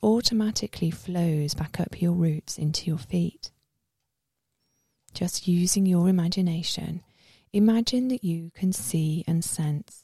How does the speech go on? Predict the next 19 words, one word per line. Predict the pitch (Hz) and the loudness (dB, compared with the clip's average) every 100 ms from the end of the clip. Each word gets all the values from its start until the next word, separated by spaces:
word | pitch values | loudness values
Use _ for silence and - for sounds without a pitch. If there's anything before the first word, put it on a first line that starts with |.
| _ _ _ _ - | _ _ _ _ -20
the | - | -10
crystalline | - 170 - 190 180 180 180 170 | 0 0 0 0 2 2 2 2
light | 147 156 - - _ _ _ _ _ | 0 -2 -4 -10 _ _ _ _ _
flowing | - - 175 175 180 185 180 | -20 -14 -2 2 4 4 2
up | - | 0
your | 190 | -2
roots | 180 165 170 - - - - - _ | 2 2 0 -4 -6 -6 -6 -20 _
and | 175 175 | -2 -2
flowing | - 190 180 185 175 | 0 4 4 4 4
into | 165 - 180 | 2 0 -2
your | 175 | -2
feet. | - 160 175 _ - _ _ _ _ _ _ _ _ _ _ _ _ _ _ _ _ _ _ _ _ _ _ | -4 -8 -10 _ -20 _ _ _ _ _ _ _ _ _ _ _ _ _ _ _ _ _ _ _ _ _ _
Your | 175 | -6
feet | 180 180 170 | 2 4 4
may | 180 180 | 4 2
tingle | - 175 170 170 170 | 4 6 6 6 4
and | 170 | 2
become | 165 - 165 170 | 0 2 4 6
warm | 170 165 165 180 | 6 6 4 0